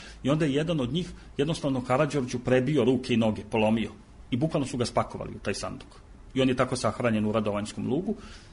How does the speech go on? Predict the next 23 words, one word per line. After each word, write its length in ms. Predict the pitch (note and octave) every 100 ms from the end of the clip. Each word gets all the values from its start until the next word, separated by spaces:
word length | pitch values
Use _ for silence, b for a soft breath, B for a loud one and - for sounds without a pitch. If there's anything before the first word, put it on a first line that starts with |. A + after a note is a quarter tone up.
| B
Kasnije 400 | - A#2 - D3
je 120 | B2 A#2+
prenet 460 | A#2+ C3+ B2 -
u 60 | A2+
Bogorodičinu 680 | A2+ A2+ A#2 A2+ A#2+ A2+ G#2+
crkvu 380 | - A2 - G#2+
u 40 |
Topoli, 480 | A2 G#2 A#2 C3 A#2
njegovu 420 | A2 G#2 F#2+ A#2+
zadužbinu, 640 | D3 A#2 G#2+ A2+ B2 E3 B3 - B B B -
da 80 | A#2
bi 180 | A#2 A2+
početkom 420 | A#2+ B2+ C#3+ A#2+
dvadesetog 540 | A#2+ C3 C3+ B2 G#2+
veka 240 | A#2+ C3 A2+
treći 400 | B2+ D#3 - -
put 220 | A2 G2+
bio 260 | G#2+ G#2
ekshumiran 640 | G#2 - - B2+ C#3 B2+ A#2+ -
i 120 | C3+
prenet 560 | - A2 A2 G#2+ - - - -
konačno 520 | A#2 A2+ A2 - A2+
u 360 | G#2+ A2 A2